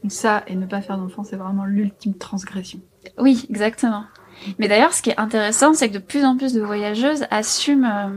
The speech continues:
Speaker 2: euh, le, leur maternité. Parce qu'en fait, il y a ça aussi, c'est qu'il y a une tension pour la maternité, il y a une tension historique entre la voyageuse et la mère, en fait. C'est que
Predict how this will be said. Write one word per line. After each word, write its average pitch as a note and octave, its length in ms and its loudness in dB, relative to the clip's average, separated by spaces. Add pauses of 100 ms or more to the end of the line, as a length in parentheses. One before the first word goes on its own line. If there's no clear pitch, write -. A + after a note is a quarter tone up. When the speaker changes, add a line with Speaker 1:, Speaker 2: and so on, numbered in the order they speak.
(520)
Speaker 2:
euh, G#3 100 -4
le, G3+ 300 -6
leur G#3+ 240 0
maternité. A3+ 600 0
Parce A#3 160 -6
qu'en C4+ 60 0
fait, E4 160 -2
il B3+ 60 0
y - 20 6
a A#3 60 4
ça C#4+ 220 4
aussi, C#4 180 -2
c'est B3 140 0
qu'il A#3 140 -4
y A#3 60 2
a A3 40 4
une A3 160 0
tension B3+ 340 0
pour A#3 140 -2
la A3 80 4
maternité, A#3 560 0
il C4 40 0
y A#3+ 40 0
a - 20 0
une A3 120 -6
tension B3 280 0
historique C4 460 0
entre A3+ 260 -6
la G#3+ 160 -2
voyageuse A3 460 -4
et G#3+ 80 0
la G3+ 340 2
mère, G#3+ 260 0
en G3+ 60 -8
fait. G3+ 160 -12
C'est - 80 -12
que G3+ 180 -8